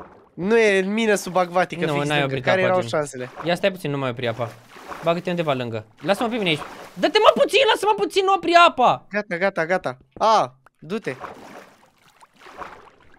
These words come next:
Speaker 1: Crezi că dai de mină pe acolo?
Speaker 2: Încerc să văd dacă dau de.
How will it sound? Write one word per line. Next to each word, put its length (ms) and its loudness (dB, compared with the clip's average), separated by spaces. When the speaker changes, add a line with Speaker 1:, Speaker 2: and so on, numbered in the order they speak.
Speaker 1:
Crezi 200 -6
că 120 -2
dai 160 2
de 100 -2
mină 260 -2
pe 80 -4
acolo? 360 -2
Speaker 2:
Încerc 500 -6
să 100 -10
văd 120 -6
dacă 220 -4
dau 160 -2
de. 440 0